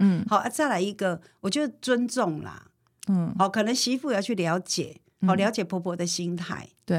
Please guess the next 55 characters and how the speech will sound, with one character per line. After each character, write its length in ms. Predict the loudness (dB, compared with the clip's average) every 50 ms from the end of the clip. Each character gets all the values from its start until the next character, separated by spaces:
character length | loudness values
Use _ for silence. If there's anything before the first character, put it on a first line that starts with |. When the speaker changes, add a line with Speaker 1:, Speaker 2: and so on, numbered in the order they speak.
| 0 2
Speaker 1:
而 80 | 2 4
且 160 | 6 6 6
因 60 | 6
为 100 | 6 6
有 140 | 6 6 6
时 100 | 6 6
候 60 | 6
老 200 | 6 6 6 6
人 220 | 6 4 4 4
家 240 | 4 4 4 4 6
他 140 | 6 4 4
讲 260 | 4 2 0 0 2
话 300 | 4 6 6 6 6 4 0 -6 -20 -20 _ _ 2
就 100 | 4 6
是 80 | 6
比 120 | 8 8 8
较 120 | 8 8
没 80 | 8 8
有 120 | 8 6
技 240 | 6 6 6 4 4
巧 220 | 4 4 2 4
啊， 40 | 6
Speaker 2:
对。 100 | 6 6
是， 60 | 6
对， 140 | 6 6 6
Speaker 1:
啊， 80 | 6 8
他 100 | 8 8
就 140 | 8 6
只 120 | 6 6 8
会 140 | 8 8 8
用 240 | 6 6 4 4 2 -2 -6 -16 _
勒-， 260 | 4 6 8 8 8 6
Speaker 2:
对。 20 | 4
Speaker 1:
情 260 | 4 6 8 8 10
勒 160 | 10 10 10
的 120 | 10 8
方 260 | 8 8 8 8 8 6
式 220 | 4 4 4 4
啊， 200 | 6 6 6 6
Speaker 2:
情 80 | 4 4
勒， 140 | 2 2 0
对， 80 | -2
对， 20 | 2
对。 20 |
Speaker 1:
对 120 | 4 4 6
啊。 260 | 4 4 2 0 -2
Speaker 2:
对， 200 | -2 -2 -2 -4 -4
但 120 | -2 -2
是 140 | 0 0 -2
情 400 | -2 -2 -2 -2 -2 -2 -2 0
勒 400 | 0 0 0 0 0 0 -2 -4
这 220 | -4 -6 -6 -6 -6
个 280 | -4 -4 -4 -2 -2
话 300 | -2 0 0 2 2 2
题， 520 | 0 -4 -10 -10 -8 -10 -10 -10 -14 -18